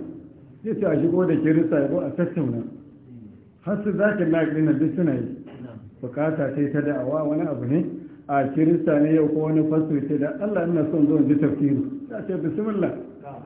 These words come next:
A ajiye masa kujera ya zai zauna. Ya ce wannan ya halatta.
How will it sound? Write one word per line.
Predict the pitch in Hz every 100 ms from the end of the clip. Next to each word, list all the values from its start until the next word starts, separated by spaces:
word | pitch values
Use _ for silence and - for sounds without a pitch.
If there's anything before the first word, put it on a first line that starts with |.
| -
A | 170 -
ajiye | 202 180 185
masa | 190 165
kujera | 156 170 156 151 147
ya |
zai | 143 156 151
zauna. | 156 156 - - - - 143 143 - - - - - - -
Ya | 143
ce | 147
wannan | 156 156
ya | 147 143
halatta. | 135 123 - -